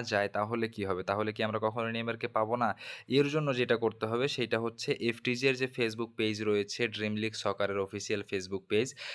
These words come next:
সেই Facebook পেজে তোমরা তাদের প্রত্যেকটা পোস্টের নিচে কমেন্ট করবা। আমি কিন্তু আমার অনেকগুলো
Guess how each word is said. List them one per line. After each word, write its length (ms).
সেই 260
Facebook 480
পেজে 240
তোমরা 220
তাদের 260
প্রত্যেকটা 680
পোস্টের 440
নিচে 280
কমেন্ট 340
করবা। 280
আমি 300
কিন্তু 280
আমার 140
অনেকগুলো 460